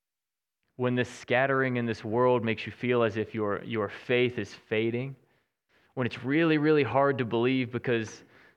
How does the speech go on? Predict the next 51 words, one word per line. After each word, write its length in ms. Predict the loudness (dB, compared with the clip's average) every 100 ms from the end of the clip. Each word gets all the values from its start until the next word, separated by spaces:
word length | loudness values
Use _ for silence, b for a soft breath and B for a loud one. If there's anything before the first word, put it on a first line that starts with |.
| -8
I 60 | -2
think 380 | -2 -2 -8
somebody 320 | -8 -4 -2 -2
said 220 | -2 -2
it 40 |
this 180 | -4 -6
morning, 300 | -4 -2 -4
somebody 320 | -4 -2 0
looks 280 | 0 -2 0
at 180 | -2 0
you 40 |
like 140 | -2 -2
you 80 |
got 160 | -2 -2
three 220 | -4 -2
heads, 320 | 0 0 -2 -8 -20 _ _ _ _ _ _ _ _ _ _ _ _ _ _ _ _
where 100 | -6
people 260 | -2 0 0
are 40 |
gonna 160 | 0 0
look 180 | 0
at 160 | -2 -4
you 120 | -4
and 100 | -4
say, 240 | -4 -2 -2
"Oh, 180 | -2
this 220 | -4 -4 -4
is, 160 | -8 -12 _ -20 -20 _ -12
oh, 120 | -4
these 180 | -4 -4
are 60 |
just 220 | -6 -6 -6
those 140 | -8
strange 400 | -8 -6 -6 -6
Christians 420 | -6 -6 -8 -10
again. 320 | -8 -6 -6
These 240 | -4 -6 -4
are, 220 | -6 -6 b b b b b b b b _ -6
they 100 | -2
call 200 | 0 0
themselves 460 | -2 -2 -2 -2
followers 540 | -4 0 0 0 -2 -4
of 100 | -8
Jesus. 420 | -6 -6 -6 -6
Why 100 | -2
would 100 | -2
they 60 | -2
follow 300 | -2 -2 -2
this 180 | -6
guy? 320 | -4 -2 -2 -4
He's 180 | -8